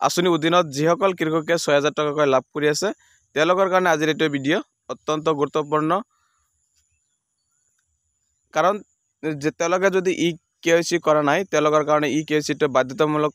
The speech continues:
কৰি দিছে বা তেওঁলোকৰ ই কে ৱাই চি, এ, যিসকলে কৰিছে, তেওঁলোকৰ আকৌ কৰিব নালাগে। ইয়াত যি চাবলৈ পাইছে, ডেডলাইন অফ ই কে ৱাই চি, আৰু ইয়াত চাবলৈ পাইছে, পি এম কিষাণৰ যিটো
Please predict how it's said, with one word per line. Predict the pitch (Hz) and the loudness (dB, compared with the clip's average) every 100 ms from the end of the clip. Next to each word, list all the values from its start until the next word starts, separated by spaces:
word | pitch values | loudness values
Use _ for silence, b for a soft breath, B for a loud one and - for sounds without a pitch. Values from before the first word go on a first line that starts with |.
| 151 | -2
কৰি | 151 143 | -4 -2
দিছে | 147 156 | -2 0
বা | 151 139 | 0 0
তেওঁলোকৰ | 143 147 139 143 | 0 2 0 0
ই | 135 | 0
কে | 151 | -2
ৱাই | 147 | 0
চি, | 151 - b b b | -4 -6 b b b
এ, | 147 156 143 - - 135 | -4 -2 -2 -10 -10 -2
যিসকলে | 170 185 185 180 151 | 0 2 2 2 0
কৰিছে, | 156 156 170 - | 0 2 0 0
তেওঁলোকৰ | 160 151 151 151 147 | 0 0 2 2 0
আকৌ | 151 147 | -2 -4
কৰিব | 143 147 147 | -2 2 2
নালাগে। | 135 143 143 | 2 2 2
ইয়াত | 147 131 | 0 0
যি | 131 131 127 | -2 -2 0
চাবলৈ | 139 147 143 | 0 0 0
পাইছে, | 147 160 135 | -2 0 -2
ডেডলাইন | 123 147 147 160 - - _ _ _ _ _ _ _ _ - | -2 -2 -2 -2 -8 -14 _ _ _ _ _ _ _ _ -2
অফ | 151 151 156 | -2 -2 -6
ই | 147 | 0
কে | 156 | 0
ৱাই | 143 | 0
চি, | 151 208 220 - - | 0 0 -2 -2 2
আৰু | 139 139 | 2 2
ইয়াত | 147 | 0
চাবলৈ | - 143 147 | 0 0 0
পাইছে, | 156 160 | -2 -4
পি | - 147 | -2 -4
এম | 143 | -4
কিষাণৰ | 147 151 147 139 | -2 0 0 -2
যিটো | 139 | 0